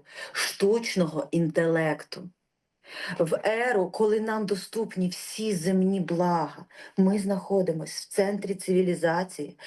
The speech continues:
в центрі Європи, і ми опинилися в умовах страшної війни,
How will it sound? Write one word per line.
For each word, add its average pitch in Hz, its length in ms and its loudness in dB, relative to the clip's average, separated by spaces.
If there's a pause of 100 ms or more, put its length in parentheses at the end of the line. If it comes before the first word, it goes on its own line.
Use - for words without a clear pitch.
(180)
в - 80 -6
центрі 190 480 0
Європи, 156 640 2 (400)
і 202 120 6
ми 180 360 4 (140)
опинилися 170 920 0 (160)
в 160 200 2
умовах 165 520 4
страшної 156 760 0
війни, 160 540 2